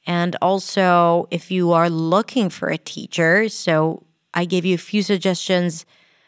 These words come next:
about teaching, but you can also ask that from the teacher working with your kids. So that's another option for those of you who have no intention teaching their kids. And I think the only excuse I accept for not teaching your kids is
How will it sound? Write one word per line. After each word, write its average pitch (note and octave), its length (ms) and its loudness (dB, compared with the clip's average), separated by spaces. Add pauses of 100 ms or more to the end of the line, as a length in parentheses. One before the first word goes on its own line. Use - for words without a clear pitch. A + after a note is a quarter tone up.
(280)
about E3+ 300 -2
teaching, F3+ 560 0
but E3+ 180 -8
you F#3+ 120 -2
can G3 180 -4
also G3+ 400 -4
ask F3+ 320 0
that E3 400 0
from F#3+ 380 0
the F#3 80 0
teacher F3 480 -2
working E3 420 -2
with D3 140 -2
your D3 120 0
kids. - 440 -8
So D#3+ 320 -2
that's D#3+ 260 -2
another D#3+ 340 0
option D#3 380 0
for E3+ 100 -4
those E3 200 0
of D#3+ 100 -4
you E3 220 -2
who E3 80 -2
have D#3+ 140 -2
no A3 340 4
intention F3+ 580 2 (380)
teaching F#3 400 0
their E3 180 2
kids. - 480 -4
And A3 140 -2
I G#3+ 80 2
think A3 320 0
the G#3+ 120 2
only C4 280 4
excuse A3 640 -2
I F#3+ 120 4
accept - 760 2
for F3 400 2
not F#3 340 0
teaching F#3 400 -4
your E3 140 0
kids G#3 400 -2
is F3 380 -2